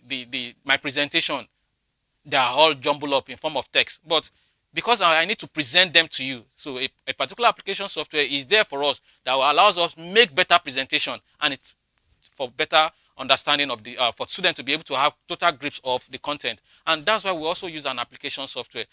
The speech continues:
Or for example, I need to keep your record maybe from your year one to your fifth year. An application software is readily available to be able to do that for us. I want to know what you score in your last exam. I want to know what your grade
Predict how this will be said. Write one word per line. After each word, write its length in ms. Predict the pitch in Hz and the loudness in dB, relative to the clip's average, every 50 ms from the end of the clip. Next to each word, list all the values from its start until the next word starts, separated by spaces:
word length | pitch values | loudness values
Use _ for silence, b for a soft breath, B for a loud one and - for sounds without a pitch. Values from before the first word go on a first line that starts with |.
| b b b | b b b
Or 120 | - 180 190 | -4 -4 -2
for 140 | - 175 | 0 0
example, 320 | 175 160 175 208 208 - 175 | 0 2 0 0 0 2 0
I 60 | 170 | 0
need 120 | 202 233 | 0 -4
to 100 | - 180 | -10 -14
keep 260 | - _ - 208 - - | -16 _ -14 -12 -8 -6
your 140 | 165 151 | -4 -2
record 320 | 165 180 - - 160 143 156 | -2 -4 -2 -2 -2 -2 -2
maybe 180 | 185 175 180 | -4 -8 -10
from 220 | 175 - 151 143 147 | -10 -8 -8 -6 -4
your 100 | 147 143 | -4 -4
year 240 | 139 151 180 208 202 | 0 2 2 4 4
one 300 | 185 190 180 151 120 - _ _ _ _ _ - | 6 4 4 4 2 -4 _ _ _ _ _ -12
to 100 | - 139 | -8 -4
your 160 | 135 143 139 | -4 -4 -4
fifth 320 | - - 208 - - - | -4 -6 -6 -6 -2 2
year. 160 | 170 151 123 104 - _ _ _ _ _ _ _ _ _ _ | 4 4 4 2 -2 _ _ _ _ _ _ _ _ _ _
An 120 | 139 135 | -4 -2
application 440 | 139 135 - 151 - 202 - - 214 | -2 -4 -4 -6 -8 -8 -8 -8 -10
software 360 | - - 151 151 - - 143 135 | -4 -4 -4 -4 -2 -4 -4 -4
is 100 | 117 123 | -2 -4
readily 220 | 147 143 143 143 | -6 -6 -4 -4
available 400 | 139 123 110 127 127 127 123 131 | -4 -4 -4 -8 -8 -10 -10 -12
to 140 | - - 131 117 _ _ _ _ | -16 -20 -20 -20 _ _ _ _
be 80 | - 135 | -12 -10
able 120 | 143 156 | -10 -10
to 120 | - 139 117 - _ _ 123 | -16 -18 -20 -20 _ _ _
do 100 | 143 147 | -14 -4
that 200 | 131 135 127 - | -2 -2 -2 -2
for 160 | _ 123 123 | _ -6 -6
us. 180 | 127 117 - _ _ _ _ | -4 -6 -8 _ _ _ _
I 60 | - 151 | -2 0
want 160 | 180 240 - | 0 0 -2
to 80 | - | -6
know 160 | 170 175 180 175 | -8 -8 -4 2
what 200 | 175 180 170 - | 2 2 2 2
you 80 | 139 | -4
score 360 | - - - - 160 143 123 - _ _ _ _ _ | -8 -6 -2 0 0 0 0 -2 _ _ _ _ _
in 260 | - 131 127 127 127 120 _ 135 | -10 -10 -10 -10 -14 -18 _ -12
your 180 | 135 131 131 | -8 -6 -4
last 300 | 131 139 156 156 - - | -4 -4 -4 -6 -4 -6
exam. 380 | 139 135 - - 139 135 120 - _ _ _ _ | -8 -8 -4 -2 -2 -2 -2 -4 _ _ _ _
I 60 | 135 | -2
want 140 | 156 220 - | -2 -2 -4
to 80 | 190 | -6
know 160 | 165 170 180 175 | -6 -6 -6 0
what 340 | 160 170 175 - _ - | 0 0 0 0 _ -10
your 180 | 156 143 135 127 | -6 -6 -6 -6
grade 320 | 117 - 156 165 151 123 | -6 2 4 4 4 4